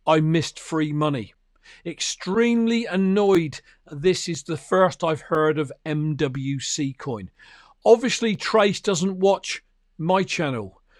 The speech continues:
Trace doesn't watch Adam Meister's The One Bitcoin Show. They're the two channels that I'm re-, currently aware of that are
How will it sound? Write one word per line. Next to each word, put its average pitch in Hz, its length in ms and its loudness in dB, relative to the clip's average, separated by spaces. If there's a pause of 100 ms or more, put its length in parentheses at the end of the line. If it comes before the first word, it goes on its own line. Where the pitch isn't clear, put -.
(140)
Trace 208 400 2
doesn't 190 440 0
watch 180 340 2 (140)
Adam 175 340 2
Meister's 175 680 2 (300)
The 156 140 -2
One 175 340 2
Bitcoin 156 560 0
Show. 110 440 -6 (380)
They're 220 460 4
the 190 160 -4
two 214 320 -2
channels 190 580 -2
that 190 100 -2
I'm 156 360 -2
re-, 180 360 2
currently 233 480 4
aware 143 420 2
of 156 260 6 (340)
that 165 180 -2
are 165 320 6